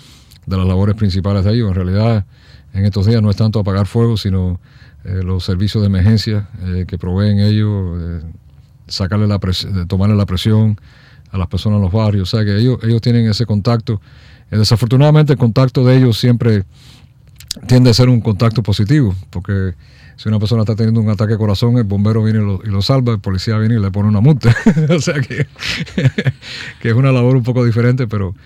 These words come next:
eh, en ello yo, eh, tengo confianza en esos departamentos. El departamento de basura ha, ha mejorado en muchos aspectos. De los parques, eh, eh, se está enfocando de una forma completamente diferente y muy positiva.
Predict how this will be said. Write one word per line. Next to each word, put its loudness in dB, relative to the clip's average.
eh, -10
en 4
ello 4
yo, 4
eh, -4
tengo 4
confianza 2
en 2
esos 0
departamentos. 0
El -4
departamento 0
de 2
basura -2
ha, -2
ha -2
mejorado 0
en -2
muchos 0
aspectos. -2
De -4
los -2
parques, -2
eh, -4
eh, -6
se -6
está 0
enfocando 2
de 2
una 2
forma 0
completamente 0
diferente 0
y -2
muy 0
positiva. -2